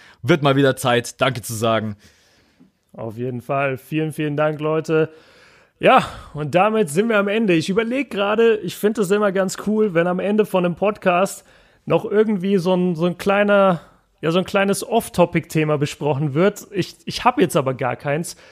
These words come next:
Speaker 2: Vielleicht können wir das
Speaker 1: Aber
Speaker 2: auch
Speaker 1: ich hab eins.
Speaker 2: Ja, hast du eins? Okay, dann hau raus.
Speaker 1: Ja, das, was ich gerade,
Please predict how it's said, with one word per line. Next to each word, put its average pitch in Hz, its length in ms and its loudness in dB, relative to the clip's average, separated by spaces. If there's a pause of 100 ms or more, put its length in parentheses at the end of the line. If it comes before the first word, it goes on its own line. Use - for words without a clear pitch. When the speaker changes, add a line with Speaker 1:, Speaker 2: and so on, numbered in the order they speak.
(120)
Speaker 2:
Vielleicht 175 300 2
können 196 180 2
wir 196 80 2
das 185 140 2
Speaker 1:
Aber - 120 4
Speaker 2:
auch - 20 6
Speaker 1:
ich 202 100 4
hab 117 120 -2
eins. 120 340 -4
Speaker 2:
Ja, 214 180 4
hast 233 180 0
du 226 40 4
eins? 220 240 -2
Okay, 190 200 -4
dann 156 160 -4
hau 147 120 -4
raus. 131 280 -8 (320)
Speaker 1:
Ja, 127 360 -4 (120)
das, 165 200 -4
was 165 120 0
ich 139 140 -6
gerade, 131 460 4